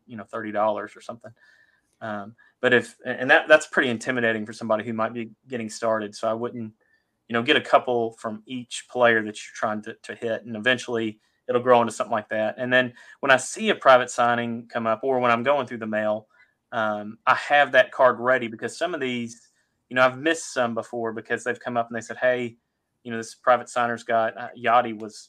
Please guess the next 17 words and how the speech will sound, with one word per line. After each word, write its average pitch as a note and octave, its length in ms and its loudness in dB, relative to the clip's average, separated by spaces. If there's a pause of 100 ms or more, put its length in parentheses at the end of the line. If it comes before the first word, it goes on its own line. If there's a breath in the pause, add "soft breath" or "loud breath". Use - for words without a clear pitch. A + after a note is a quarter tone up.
Yadi A#2 180 -2
Molina A2+ 300 -6
was G#2 200 -12
one A2 180 -10
a G#2 40 -16
few A2 180 -16
years A2 240 -14
ago, G#2+ 320 -12 (320)
or A#2+ 80 2
a A#2 60 4
year A#2+ 200 4
ago A2+ 280 2
that A2 100 -2
I A2 40 4
really B2 340 2
wanted, B2 400 2
but A#2 200 -4